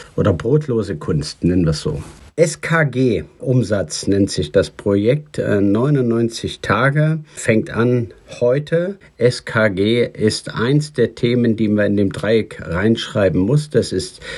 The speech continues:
Seele, Körper, Geist. Das ist ganzheitlich. Und, äh, das Trainingsprogramm, was ich heute mit euch mache, bis zum ersten Mai,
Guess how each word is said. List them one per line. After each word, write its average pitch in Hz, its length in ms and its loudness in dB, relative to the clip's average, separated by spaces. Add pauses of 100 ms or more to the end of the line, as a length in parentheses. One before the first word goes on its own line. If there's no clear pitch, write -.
(180)
Seele, 107 480 2
Körper, 92 460 0
Geist. 110 640 0
Das 107 480 0
ist - 320 -2
ganzheitlich. 139 920 0 (320)
Und, 101 440 0
äh, 87 280 2
das 135 280 0
Trainingsprogramm, 113 1040 0 (100)
was 147 260 0
ich 156 260 0
heute 123 280 0 (100)
mit 120 200 2
euch 107 260 0
mache, 104 300 2
bis - 500 -2 (140)
zum - 200 2
ersten 101 440 0
Mai, 123 400 2